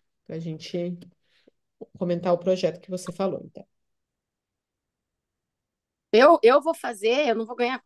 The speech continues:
Speaker 2: nada também, praticamente. Vou ganhar, assim, dois mil reais, acho que dois e meio ali lá. Mas vou fazer porque vou levantar a minha marca, né? Enfim, tem outros propósitos.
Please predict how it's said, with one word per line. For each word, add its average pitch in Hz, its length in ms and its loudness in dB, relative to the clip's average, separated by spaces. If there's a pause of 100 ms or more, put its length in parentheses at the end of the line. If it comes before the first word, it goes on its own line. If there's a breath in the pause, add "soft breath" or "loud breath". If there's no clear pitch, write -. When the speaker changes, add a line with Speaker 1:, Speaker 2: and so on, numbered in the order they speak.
Speaker 2:
nada 262 400 0
também, 196 260 -2
praticamente. 190 680 -2
Vou 175 160 -2
ganhar, 214 200 4
assim, 220 200 -2
dois 226 220 2
mil 262 160 2
reais, 208 420 2
acho 202 180 -8
que - 80 -20
dois 208 200 4
e 226 40 0
meio 196 360 0
ali 180 160 -4
lá. 180 240 -2 (460)
Mas 220 220 4
vou 226 100 -16
fazer 247 280 -2
porque 277 480 -2
vou 254 120 -2
levantar 254 400 -2
a - 40 0
minha 220 200 4
marca, 233 600 2
né? 202 240 -4
Enfim, 202 380 -2
tem 190 120 -6
outros 185 200 -8
propósitos. 180 880 -4